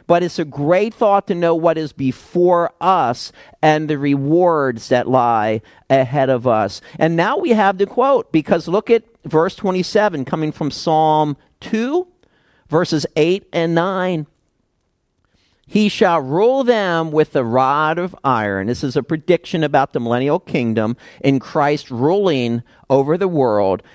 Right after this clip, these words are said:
"They shall be dashed to pieces like the potter's vessel." How amazing that our Lord will reward us for being faithful to rule with him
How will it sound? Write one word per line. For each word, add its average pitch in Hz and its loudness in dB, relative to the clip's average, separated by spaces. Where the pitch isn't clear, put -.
"They 160 2
shall 170 -2
be 143 -4
dashed 139 0
to 165 -2
pieces 165 -4
like 117 0
the 117 -2
potter's 135 -4
vessel." 107 -4
How 208 0
amazing 160 -2
that 160 0
our 190 0
Lord 139 0
will 156 2
reward 143 0
us 139 0
for 147 -10
being 139 -2
faithful 131 -2
to - -2
rule 156 2
with 220 0
him 170 -2